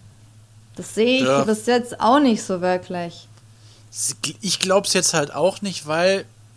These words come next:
Speaker 2: ist auch mal streng genommen, beide sind jetzt, haben ihre Prime mer-, merklich und offensichtlich hinter sich.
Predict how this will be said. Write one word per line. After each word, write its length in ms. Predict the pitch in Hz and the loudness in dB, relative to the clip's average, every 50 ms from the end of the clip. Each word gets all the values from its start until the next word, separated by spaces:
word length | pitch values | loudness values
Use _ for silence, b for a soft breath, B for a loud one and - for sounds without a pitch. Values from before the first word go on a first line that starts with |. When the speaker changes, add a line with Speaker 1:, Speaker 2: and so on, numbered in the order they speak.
| - - | -18 -14
Speaker 2:
ist 100 | - - | -14 -12
auch 80 | 147 | -10
mal 140 | 156 160 151 | -10 -8 -8
streng 340 | - - - 165 175 180 180 | -8 -8 -8 -8 -6 -6 -6
genommen, 280 | 185 180 180 180 165 135 | -6 -6 -6 -6 -6 -4
beide 320 | 143 123 135 165 170 175 | -4 -2 -2 -2 -4 -6
sind 120 | 147 147 160 | -8 -8 -8
jetzt, 440 | 160 151 - - - - - - B B B B B B B B | -6 -6 -4 -6 -6 -6 -10 -12 B B B B B B B B
haben 220 | 127 135 202 175 | -2 -2 -2 -2
ihre 240 | 170 170 156 160 151 | -4 -4 -4 -4 -4
Prime 480 | 151 - 151 143 147 156 160 147 120 107 - - - - - - - - - - - - - - - - - - 107 | -6 -4 -4 -2 -2 -2 -4 -6 -8 -10 -14 -20 -20 -20 -20 -20 -20 -20 -20 -20 -20 -20 -20 -20 -20 -20 -20 -18 -14
mer-, 280 | 117 120 139 - - - - | -10 -8 -8 -8 -10 -12 -14
merklich 640 | 110 123 135 147 185 233 - - - 220 214 185 - - | -8 -2 0 2 2 2 2 0 -4 -6 -6 -6 -8 -8
und 100 | 120 117 | -8 -8
offensichtlich 640 | - 135 - 147 135 123 160 170 - - 156 135 - | -6 -6 -6 -6 -6 -4 -6 -6 -6 -8 -10 -10 -8
hinter 320 | - 156 175 - 202 202 | -8 -8 -6 -4 -4 -4
sich. 360 | 185 180 214 214 - - - | -4 -4 -6 -8 -8 -10 -12